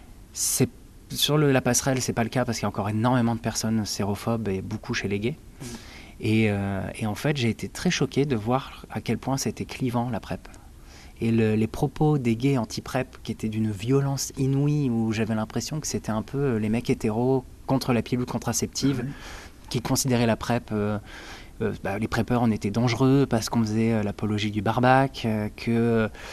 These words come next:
Speaker 1: Et puis c'est des gens qui parlaient sans être au courant de
Speaker 2: Ouais.
Speaker 1: comment fonctionne le
Speaker 2: Sans
Speaker 1: programme
Speaker 2: savoir,
Speaker 1: prep.
Speaker 2: ouais.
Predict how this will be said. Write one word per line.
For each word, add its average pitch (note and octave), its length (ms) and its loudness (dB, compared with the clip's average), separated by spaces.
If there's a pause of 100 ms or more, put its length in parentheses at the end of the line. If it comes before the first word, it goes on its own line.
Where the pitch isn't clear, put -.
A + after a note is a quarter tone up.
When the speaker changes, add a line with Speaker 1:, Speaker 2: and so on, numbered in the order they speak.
(120)
Speaker 1:
Et - 60 -10
puis - 120 -4
c'est B2 80 4
des A#2+ 120 4
gens C#3+ 140 2
qui C#3 180 -4
parlaient B2 300 2
sans A#2 320 0
être A2+ 240 -4
au C3 60 0
courant C3+ 340 2
de C3+ 80 -2
Speaker 2:
Ouais. A#2+ 60 -2
Speaker 1:
comment B2+ 200 2
fonctionne B2+ 480 0
le A#2 80 2
Speaker 2:
Sans G#2+ 40 0
Speaker 1:
programme A#2 340 2
Speaker 2:
savoir, A#2 140 2
Speaker 1:
prep. A2 160 0
Speaker 2:
ouais. - 140 -16